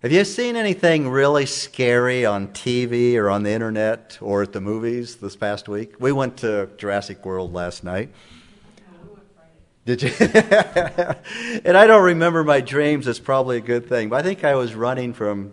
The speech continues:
dinosaurs all night long. <laughs> I just felt that way when I woke up this morning. But I'm not necessarily, <coughs> excuse me, talking about those things that we see on scary T V shows or in the movies, those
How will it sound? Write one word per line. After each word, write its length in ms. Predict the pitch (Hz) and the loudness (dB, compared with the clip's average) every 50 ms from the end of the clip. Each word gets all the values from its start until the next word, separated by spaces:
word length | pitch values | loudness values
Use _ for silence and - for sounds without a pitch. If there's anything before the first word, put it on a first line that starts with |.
| 98 110 | -10 -6
dinosaurs 680 | 110 107 107 107 104 95 - - 95 95 92 92 101 | -4 -4 -4 -4 -6 -8 -8 -8 -8 -8 -8 -6 -6
all 180 | 101 95 - 131 | -6 -6 -6 -6
night 240 | 113 107 98 95 95 | -6 -6 -6 -6 -8
long. 360 | 98 104 104 92 87 90 92 - - 208 | -12 -12 -12 -10 -12 -12 -14 -12 -10 -10
<laughs> 180 | 247 - - - | -10 -2 2 2
I 80 | 175 | 4
just 320 | 180 - 196 180 - - - | 6 6 4 4 4 2 2
felt 300 | 147 143 156 156 - 123 | 4 4 4 2 2 0
that 200 | 117 107 107 110 | -2 -2 -2 -2
way 220 | 110 110 110 113 | -2 -2 -2 -4
when 120 | 113 113 | -2 -2
I 100 | 113 110 | -2 -2
woke 260 | 110 113 113 113 - 120 | 0 -2 -4 -4 -2 -2
up 240 | 117 110 107 - - - - - 220 220 220 - - | -2 -2 -2 -4 -10 -18 -16 -14 -12 -10 -10 -6 -4
this 480 | - 139 131 127 123 117 120 - - | -2 -2 0 2 2 2 0 -2 -4
morning. 400 | - 120 110 110 107 110 120 147 156 - - - - 196 196 196 - 175 | -2 0 0 2 0 0 -2 -4 -8 -12 -18 -20 -18 -16 -16 -12 -4 0
But 80 | 185 | 0
I'm 120 | 220 233 240 | 2 4 4
not 240 | 240 247 226 202 | 4 4 4 4
necessarily, 760 | 202 202 196 214 208 - 175 175 - 175 165 165 156 143 135 127 - - - - | 2 2 2 2 2 0 -2 -2 0 0 2 2 2 0 -2 -4 -8 -12 -20 -20
<coughs> 180 | - 95 - - | -12 -2 0 0
excuse 800 | - - - - - - - - - - 170 107 110 127 156 196 | 0 0 -2 -4 -4 -4 -6 -8 -6 -8 -10 -10 -8 -10 -10 -10
me, 160 | 180 113 92 - - _ _ _ _ _ _ - - _ | -10 -10 -12 -14 -18 _ _ _ _ _ _ -20 -20 _
talking 400 | - - 165 165 160 160 160 151 | 2 4 6 6 6 4 0 -2
about 320 | 147 139 147 147 143 143 - | 2 2 2 2 2 2 2
those 280 | 151 151 151 139 143 | 2 2 2 2 0
things 340 | - - 143 139 139 139 135 | 2 2 4 4 4 0 -2
that 100 | 127 120 | -4 -4
we 80 | 113 113 | -4 -4
see 260 | - - - 135 131 | -4 -2 0 2 2
on 160 | 127 120 117 | 2 2 0
scary 380 | 117 - - 131 127 123 120 120 | -2 -2 2 4 4 4 2 0
T 220 | - - 131 127 | -2 -4 -6 -4
V 200 | 123 123 127 127 | -4 -4 -4 -4
shows 500 | 117 - - 120 123 120 117 117 117 110 | -4 -4 -4 -2 0 0 0 0 -2 -2
or 120 | 110 110 107 | -4 -4 -4
in 80 | 104 | -4
the 80 | 104 104 | -6 -4
movies, 560 | 110 117 123 123 120 120 113 117 113 - - | -4 -4 -2 -2 -2 -4 -4 -4 -6 -8 -4
those 280 | - 123 117 113 - | -2 0 0 -2 -4